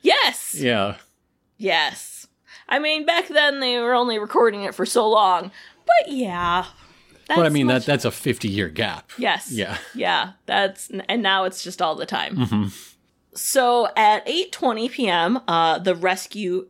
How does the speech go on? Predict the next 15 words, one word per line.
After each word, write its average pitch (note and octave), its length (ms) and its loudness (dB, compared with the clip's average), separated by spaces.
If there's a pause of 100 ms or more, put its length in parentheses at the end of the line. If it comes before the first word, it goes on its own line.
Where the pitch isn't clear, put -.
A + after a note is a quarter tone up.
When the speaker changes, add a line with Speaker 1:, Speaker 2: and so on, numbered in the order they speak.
Speaker 1:
train E3 680 -2
arrived D#3 720 -4
at, D3 500 -6 (120)
uh, F3+ 240 2
arrived A3 400 4
at F#3+ 120 2
Matacumbe F#3+ 640 0
Key, B2 360 -10 (100)
um, D#3+ 240 2
which D#3+ 140 -8
is E3+ 140 -8
where D#3+ 280 0
Isla D#3 300 0
Morada C#3+ 640 -2
is. - 220 -14